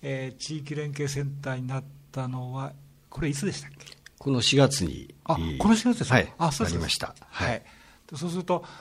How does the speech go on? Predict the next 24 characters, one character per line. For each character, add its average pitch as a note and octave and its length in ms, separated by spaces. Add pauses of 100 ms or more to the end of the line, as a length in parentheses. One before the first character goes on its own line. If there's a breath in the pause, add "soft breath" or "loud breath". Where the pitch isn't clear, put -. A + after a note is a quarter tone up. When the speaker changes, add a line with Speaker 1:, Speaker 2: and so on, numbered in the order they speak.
(180 loud breath)
Speaker 1:
え C3+ 500
ー、 E3+ 60
役 C#3+ 280
割 D#3 220
が、 D#3 320
あ C3+ 400
ー、 - 40
し - 200
っ - 20
か D3+ 140
り C#3 80
そ C3+ 140
の A2 60
地 B2+ 200
域 A#2+ 160
連 A#2+ 160
携 A#2+ 240
っ A2 40
て - 180
い G#2+ 40
う - 20
こ G#2+ 120
と G#2+ 600
に C#3+ 340